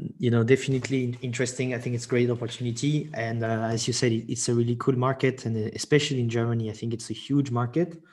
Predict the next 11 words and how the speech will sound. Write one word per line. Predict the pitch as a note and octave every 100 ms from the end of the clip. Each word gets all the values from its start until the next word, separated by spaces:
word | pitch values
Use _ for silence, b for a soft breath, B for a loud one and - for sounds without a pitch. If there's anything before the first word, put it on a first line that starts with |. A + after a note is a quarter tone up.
| B B B B B
So | -
there's, | A#2 A2+ G#2
um, | A2+ G#2+ G#2+ G#2 - -
a |
lot | B2+
of | A#2 A#2
nice | A2+ A2+
things | - A2
to | B2
do. | C3 C#3
And, | A2+ A2